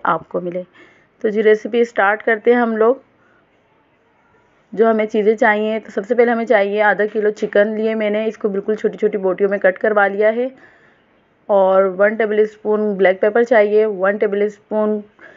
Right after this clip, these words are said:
वाइट पेपर चाहिए, क्रश किया हुआ लहसुन है, वन टेबलस्पून सोया सॉस है, वन टेबलस्पून सिरका है और वन टेबलस्पून ही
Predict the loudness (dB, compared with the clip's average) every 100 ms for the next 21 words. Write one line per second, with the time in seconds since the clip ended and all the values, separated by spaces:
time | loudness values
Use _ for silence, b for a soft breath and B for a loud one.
0 | B _ -12 -8 -8 -10 -12 -8 0 0
1 | 0 -2 -2 0 2 2 2 0 -2 -12
2 | 0 0 2 2 4 4 2 0 2 2
3 | 2 0 0 -2 -2 -2 -6 -2 -2 2
4 | 2 4 2 0 0 2 2 0 -2 -2
5 | -8 -8 -6 -2 -2 2 2 4 4 4
6 | 2 0 -2 -2 -4 -4 -4 -2 -2